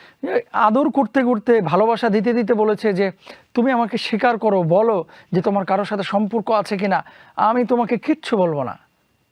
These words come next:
মূলত সংসারের অশান্তিটা শুরু হয় তখন থেকেই। আদরিনী ভাব নিয়ে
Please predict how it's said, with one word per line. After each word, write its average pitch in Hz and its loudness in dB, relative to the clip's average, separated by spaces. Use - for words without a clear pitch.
মূলত 175 0
সংসারের 190 -4
অশান্তিটা 156 -8
শুরু 165 -4
হয় 147 -6
তখন 135 -12
থেকেই। - -16
আদরিনী 202 0
ভাব 170 0
নিয়ে 233 -6